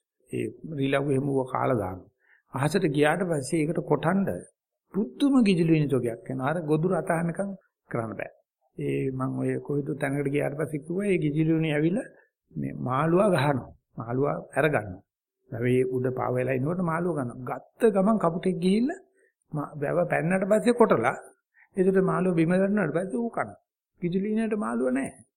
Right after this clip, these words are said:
වැව ඉවර වෙනකන් ඉන්නවා කපුටා. වැවට වැටුනොත් ගන්න බෑනේ ආයෙත්. ඒ වගේ තමයි කාම ලෝකේ මොන සැපයක් ගත්තත් ඒක අනුන්ටයි.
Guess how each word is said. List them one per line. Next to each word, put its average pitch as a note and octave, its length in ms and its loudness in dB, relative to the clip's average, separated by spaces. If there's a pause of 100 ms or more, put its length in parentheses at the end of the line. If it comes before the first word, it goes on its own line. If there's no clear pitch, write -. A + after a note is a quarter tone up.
(360)
වැව C3 200 -2
ඉවර G3 320 6
වෙනකන් A#3+ 400 4
ඉන්නවා G3 280 4
කපුටා. A2+ 340 -2 (600)
වැවට C3 240 0
වැටුනොත් A#2 360 -4
ගන්න B2+ 260 -4
බෑනේ B3 300 2
ආයෙත්. F#3+ 280 -2 (600)
ඒ C3 160 -2
වගේ C#3 220 -2
තමයි C3 280 -4
කාම C#3 320 -2
ලෝකේ C3 320 -2
මොන C#3 300 0
සැපයක් D3+ 440 -2
ගත්තත් C3 400 -8
ඒක C#3+ 160 -6
අනුන්ටයි. C3 500 -6